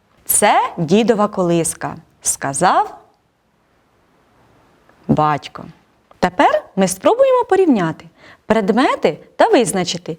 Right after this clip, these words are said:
які сучасні предмети, а які були у минулому. Перед вами візок,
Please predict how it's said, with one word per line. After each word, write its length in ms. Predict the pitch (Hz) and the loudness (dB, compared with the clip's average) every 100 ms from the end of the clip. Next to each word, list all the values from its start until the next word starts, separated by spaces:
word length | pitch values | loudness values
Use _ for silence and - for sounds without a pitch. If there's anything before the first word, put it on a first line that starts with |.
| - | 2
які 300 | 208 214 220 | 2 4 0
сучасні 640 | - 170 190 247 349 294 | 0 -4 0 0 2 -2
предмети, 500 | - 180 170 151 - _ - - | -2 -4 -4 -6 -10 _ -20 -4
а 100 | 180 | -2
які 300 | 165 - 277 | -2 0 0
були 300 | 175 156 196 | 0 0 0
у 40 | |
минулому. 540 | 196 185 160 143 147 - _ _ _ - | 0 -2 -2 -4 -8 -10 _ _ _ -4
Перед 260 | 208 214 220 | -2 -2 0
вами 320 | 320 466 247 | 2 2 2
візок, 640 | 185 185 147 156 190 - | 2 0 -2 -2 -2 -4